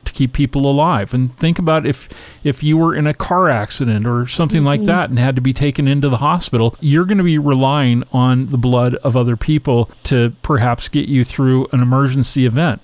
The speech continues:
Speaker 1: And, and that's kind of a scary thing to think that you might get there and they might have to say, uh, "Sorry, there is an empty bank."
Speaker 2: Correct. That would be very scary for all of us who might end up in such a situation.
Speaker 1: Julie, I know that a lot of times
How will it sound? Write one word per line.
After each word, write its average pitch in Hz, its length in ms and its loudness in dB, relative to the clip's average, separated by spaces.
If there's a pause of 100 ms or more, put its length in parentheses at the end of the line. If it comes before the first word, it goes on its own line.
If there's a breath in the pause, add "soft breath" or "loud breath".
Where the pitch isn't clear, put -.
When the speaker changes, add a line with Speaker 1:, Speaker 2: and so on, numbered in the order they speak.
(140)
Speaker 1:
And, 127 400 0
and 135 200 0
that's 175 280 -2
kind 226 200 -2
of 214 80 -2
a 180 40 0
scary 180 580 0 (140)
thing 196 280 2
to 131 100 -10
think 165 260 -2
that 151 160 -4 (180)
you 147 140 2
might 170 260 0
get 185 200 0
there 170 200 2
and 147 140 0
they 160 100 2
might 165 220 0
have 160 160 0
to 151 100 -2
say, 180 480 0
uh, 151 320 2
"Sorry, 185 420 0
there 160 280 0
is 160 720 0
an 160 160 0 (120)
empty 185 300 0
bank." 165 480 -4
Speaker 2:
Correct. 165 640 -2
That 175 180 0
would 180 160 0
be 175 360 0
very 240 320 0
scary 233 360 -2
for 214 140 -2
all 202 220 0
of 196 120 -4
us 185 220 -2 (120)
who 190 100 -2
might 190 360 -2
end 190 220 0
up 180 180 -2
in 269 200 0
such 190 180 -4
a 175 140 -2
situation. - 840 -2 (260)
Speaker 1:
Julie, 196 380 0
I 175 140 0
know 185 220 2
that 180 220 0
a 160 120 0
lot 143 260 2
of 139 80 -2
times 139 460 0